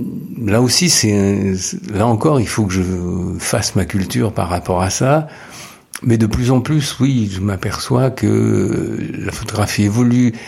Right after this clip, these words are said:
De la photographie humaniste qui existe encore, on est passé à une photographie qui est beaucoup plus, euh,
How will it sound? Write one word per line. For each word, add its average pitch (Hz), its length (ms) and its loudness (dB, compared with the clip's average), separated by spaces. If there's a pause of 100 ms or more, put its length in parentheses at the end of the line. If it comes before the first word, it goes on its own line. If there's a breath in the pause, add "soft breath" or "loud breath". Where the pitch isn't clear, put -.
(160 loud breath)
De 117 100 4
la 120 80 2
photographie 104 580 0
humaniste 104 600 2
qui 104 100 0
existe 90 400 0
encore, 131 380 2
on 113 100 4
est 101 80 2
passé 101 340 2
à 104 60 4
une 95 140 2
photographie 95 640 0
qui 110 100 -4
est 87 60 -2
beaucoup 87 260 -4
plus, 101 540 2
euh, 80 400 -2